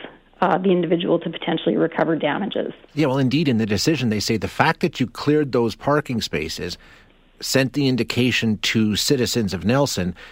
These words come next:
Speaker 2: that you should use these parking spaces
Speaker 1: Right.
Speaker 2: and then go to the sidewalk, even though we've got a snowbank in between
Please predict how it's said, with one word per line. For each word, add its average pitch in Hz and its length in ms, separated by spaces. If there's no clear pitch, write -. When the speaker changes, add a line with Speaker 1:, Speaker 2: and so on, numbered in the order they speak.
Speaker 2:
that 104 460
you 107 200
should 107 260
use 131 300
these 147 180
parking 123 380
spaces 110 560
Speaker 1:
Right. - 80
Speaker 2:
and 107 100
then 107 160
go 120 160
to 123 140
the 101 100
sidewalk, 110 520
even 139 260
though 127 100
we've 123 160
got 107 140
a 104 60
snowbank 110 520
in 107 80
between 98 500